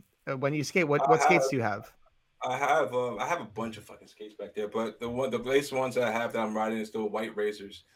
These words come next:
Speaker 2: Uh, I forgot, I don't know what boot they are, but it's a S L boot, right? And it's one of those old ones. Um, I don't know if it's an old boot, but it, it's, it's a Razor boot, and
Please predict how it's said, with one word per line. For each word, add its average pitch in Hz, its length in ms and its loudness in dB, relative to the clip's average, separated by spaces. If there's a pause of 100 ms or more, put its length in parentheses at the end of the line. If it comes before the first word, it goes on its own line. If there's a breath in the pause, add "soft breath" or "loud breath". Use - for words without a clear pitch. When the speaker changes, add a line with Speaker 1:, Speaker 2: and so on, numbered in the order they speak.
(320)
Speaker 2:
Uh, 117 280 4
I - 20 -2
forgot, 117 340 0 (140)
I 110 80 -6
don't 123 120 -4
know 113 100 -2
what - 220 -6
boot 120 180 -8
they 101 100 -4
are, 98 100 -2
but 104 120 0
it's 107 140 -2
a - 100 -4
S 117 180 -4
L 117 160 0
boot, 101 280 -6
right? 127 300 2 (220)
And 110 80 -10
it's - 160 -12
one 113 160 -8
of 110 60 -6
those 107 240 -6
old 107 220 -4
ones. 113 320 -10 (540)
Um, 110 280 0
I 135 40 4
don't 175 80 8
know - 80 8
if - 60 2
it's - 80 -8
an - 100 -8
old 123 340 2
boot, 110 400 0
but 107 100 -4
it, 101 140 -8 (200)
it's, 110 160 -14 (180)
it's 110 120 -14
a 104 60 -10
Razor 104 260 -6
boot, 104 400 -4
and 107 320 -10